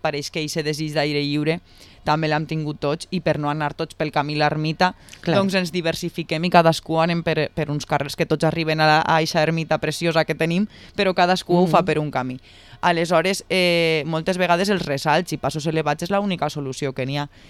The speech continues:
Speaker 1: Però per als radars pedagògics no, no és imprescindible que tinguen un pas elevat. Van per un altre mecanisme, perquè, per exemple, en la carretera d'Onda, ho tenim en,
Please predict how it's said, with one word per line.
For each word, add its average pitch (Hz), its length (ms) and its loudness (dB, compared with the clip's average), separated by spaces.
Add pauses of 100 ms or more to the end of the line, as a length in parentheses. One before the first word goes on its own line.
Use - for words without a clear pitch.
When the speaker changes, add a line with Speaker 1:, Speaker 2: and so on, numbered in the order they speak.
Speaker 1:
Però 185 200 4
per 175 120 4
als 165 160 6
radars 165 340 4
pedagògics 226 760 2
no, 208 800 6 (300)
no 208 160 2
és 220 100 2
imprescindible 190 680 2
que 165 100 0
tinguen 160 300 0
un 156 100 -2
pas 147 220 -2
elevat. 135 320 -4 (400)
Van 180 200 2
per 208 140 4
un 196 80 2
altre 156 240 2
mecanisme, 147 500 0
perquè, 139 240 -2
per 131 120 -2
exemple, 165 340 -2
en 143 40 0
la 135 100 -2
carretera 139 460 2
d'Onda, 208 380 2 (500)
ho 190 140 4
tenim 180 440 0
en, 143 600 -6